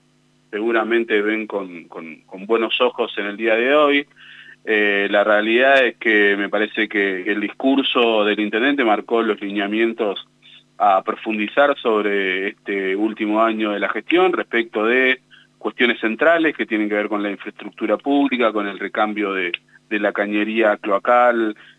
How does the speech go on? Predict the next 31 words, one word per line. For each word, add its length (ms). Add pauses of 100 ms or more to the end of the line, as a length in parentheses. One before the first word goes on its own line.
(100)
también 760
de 260
agua, 720
las 220
conexiones 520
domiciliarias 760
y 40
demás, 460
también... 500 (460)
Eh, 340
la, 260
el 520
mejoramiento 880
de, 300
del 160
asfaltado, 640
del 260
pavimento 520
en 80
la 120
ciudad, 400
el 120
desarrollo 520
productivo 580
con 160
la 60
entrega 380
de 80
créditos, 540
también, 560 (720)
eh, 420